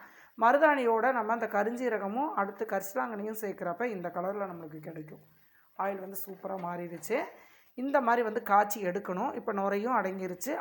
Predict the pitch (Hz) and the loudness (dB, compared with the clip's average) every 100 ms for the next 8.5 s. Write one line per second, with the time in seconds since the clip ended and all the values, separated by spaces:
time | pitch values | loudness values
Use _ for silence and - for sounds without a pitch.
0 | 185 190 214 208 254 185 180 180 170 170 | 4 6 6 2 0 0 0 0 -2 -4
1 | 165 165 - - 226 214 190 214 196 175 | -6 -8 -14 -10 -6 -2 -2 -2 -2 -2
2 | 180 180 180 - 180 165 220 - - - | -2 -2 -2 -6 -8 -4 -2 -2 -6 -20
3 | - - _ 190 170 175 170 185 - - | -20 -20 _ -6 -4 -6 -10 -10 -16 -20
4 | - - _ - - - - - _ _ | -20 -20 _ -20 -20 -20 -20 -20 _ _
5 | - _ _ _ _ _ _ _ _ _ | -20 _ _ _ _ _ _ _ _ _
6 | _ _ _ _ _ _ _ _ - 226 | _ _ _ _ _ _ _ _ -20 -4
7 | 226 277 233 208 226 226 180 196 220 233 | 0 2 0 0 0 0 2 2 4 2
8 | 190 - 185 180 | -2 -6 -8 -6